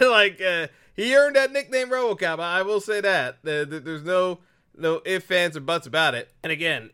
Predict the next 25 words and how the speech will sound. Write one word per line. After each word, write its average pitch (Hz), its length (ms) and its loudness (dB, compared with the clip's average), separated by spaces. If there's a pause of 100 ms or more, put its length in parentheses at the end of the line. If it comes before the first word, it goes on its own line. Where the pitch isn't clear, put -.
if 135 140 -10
you 143 120 -12
guys 180 640 0 (380)
have 135 260 -6
not 139 360 -6
seen 139 300 -10
that, 123 340 -6
uh, 110 340 -10
Gregory 127 360 -8
Rodriguez, 120 680 -8
uh, 107 360 -12 (320)
Chidi 135 240 -6 (120)
Njokuani 123 400 -6
fight, 127 360 -4 (360)
uh, 110 260 -8 (140)
you 151 180 -10
need 160 240 -4
to 127 40 -16
check 123 240 -10
that 107 160 -10
one 110 140 -14
out. 78 200 -16 (140)
But 185 260 -2 (520)
back 190 460 0
to 160 400 -6